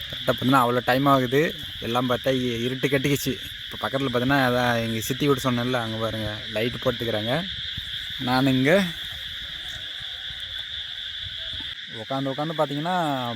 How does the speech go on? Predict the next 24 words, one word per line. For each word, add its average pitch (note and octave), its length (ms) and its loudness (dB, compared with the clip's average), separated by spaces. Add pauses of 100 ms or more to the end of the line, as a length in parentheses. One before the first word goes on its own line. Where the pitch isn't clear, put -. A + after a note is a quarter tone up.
(140)
பட்டாக்ஸ்லாம் C3+ 640 -4
பயங்கரமா B2 480 -2
வலிக்குது. B2 400 -2 (1300)
சரி, B2 260 -4 (220)
நான் A#2+ 280 -2
இந்த A#2 200 -4
பெட்ஷீட், B2+ 340 -4
இந்த B2+ 220 0
பெட்ஷீட்டுன்ற D#3+ 560 0
மாதிரி C3+ 180 4 (240)
இந்த, C3 220 -2
இந்த, B2+ 100 0 (140)
இந்த B2+ 200 -2
லுங்கி D#3 320 0
தான், E3 140 0 (240)
இந்த A2+ 180 -8
லுங்கியை C#3 300 -2
வச்சு C3 220 -4
தான் D3+ 120 -2
இன்றைக்கி C3 200 -4
நைட்டு B2 200 -4 (100)
ஒரு A#2 180 -4
நைட்டு B2+ 320 -4
ஓரடி A#2+ 280 -2